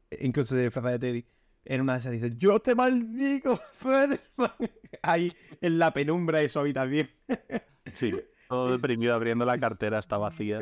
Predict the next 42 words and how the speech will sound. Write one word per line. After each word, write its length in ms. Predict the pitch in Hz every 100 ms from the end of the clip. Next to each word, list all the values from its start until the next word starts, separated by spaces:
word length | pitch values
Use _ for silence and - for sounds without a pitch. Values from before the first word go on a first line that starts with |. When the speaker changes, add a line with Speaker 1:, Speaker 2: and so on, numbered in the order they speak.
| 156
Speaker 1:
Claro, 300 | 170 165 160
es 120 | 151
muy 320 | 165 156 165
gracioso 400 | 160 123 113 123
en 80 | 113
realidad. 320 | 143 127 110 - _ _ _ _ _ _ -
Es 80 | 131
muy 200 | 135 131
gracioso. 380 | 104 107 104 -
Entonces 640 | 120 120 131 131 123 120 - _ _
Speaker 2:
Es 140 | 139 -
el 60 | 110
anime. 340 | 82 80 80 - -
Lo 100 | 104
hemos 160 | 110
dicho 220 | 104 -
ya, 220 | 98 95 98
creo 200 | - 87
que 100 | 87
antes, 280 | 85 113
pero 160 | - 82
veo 100 | 85 82
el 100 | 82
anime. 300 | 73 78 78 _ _
Speaker 1:
Es 120 | 151
que, 200 | - 185
es 60 | 160
que 80 | 175
el 40 | 156
anime 200 | 135 139
es 60 |
muy, 320 | 143 151 160 -
el 100 | 117
anime 240 | 117 127
es 40 | 135
muy 320 | 135 143 190
divertido, 500 | 151 127 127 135 127
es 80 | 120
increíblemente 520 | 127 135 123 117 117
divertido 380 | 110 104 107 101
en 60 |
realidad. 280 | 98 98 95